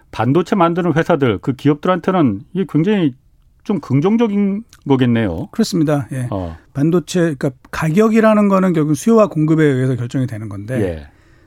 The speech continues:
Speaker 2: 어, 공급이 달리다 보니까
Speaker 1: 예.
Speaker 2: 가격이 지금 많이 오르고 있죠.
Speaker 1: 아, 가격 자체도 올라요?
Speaker 2: 예, 많이 오르고 있습니다.
Speaker 1: 어,
Speaker 2: 그래서
Speaker 1: 그렇겠죠.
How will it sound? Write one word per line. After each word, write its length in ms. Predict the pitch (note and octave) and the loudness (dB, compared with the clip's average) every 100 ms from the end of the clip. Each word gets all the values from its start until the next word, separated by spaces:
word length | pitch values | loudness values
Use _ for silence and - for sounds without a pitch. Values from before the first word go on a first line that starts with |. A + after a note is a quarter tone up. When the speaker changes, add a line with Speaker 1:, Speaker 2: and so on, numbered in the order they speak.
| _ - | _ -8
Speaker 2:
어, 120 | B2+ | -6
공급이 340 | B2+ E3 F#3+ F#3 | -2 0 2 2
달리다 380 | B2+ C3+ D#3 D3 | 0 0 2 2
보니까 580 | B2+ A2 C3+ C3+ G#2+ - | 0 -4 -6 -6 -6 -4
Speaker 1:
예. 40 | |
Speaker 2:
가격이 300 | A2+ F3+ F#3+ | 0 2 0
지금 120 | D#3+ D3+ | 0 0
많이 180 | C3 D#3+ | 0 -2
오르고 320 | B2+ G3 F#3+ | 0 0 0
있죠. 440 | C3 B2 A#2 D3+ - _ _ | -4 -6 -10 -10 -12 _ _
Speaker 1:
아, 120 | - G2 | -10 -8
가격 320 | - A#2 C#3+ | -4 -2 0
자체도 340 | B2+ A#2+ B2+ | -2 -4 0
올라요? 300 | G#2+ F#2+ F2 B2+ | 0 0 -2 -4
Speaker 2:
예, 100 | A#2 | -4
많이 200 | A#2+ B2+ | -2 0
오르고 280 | C#3 B2 C3 | 0 -2 -4
있습니다. 360 | A#2+ - F#2 E2+ | -6 -6 -6 -4
Speaker 1:
어, 40 | |
Speaker 2:
그래서 180 | B2 B2 | -4 0
Speaker 1:
그렇겠죠. 540 | D3 C#3+ B2 - E2+ | 0 0 -2 -6 -12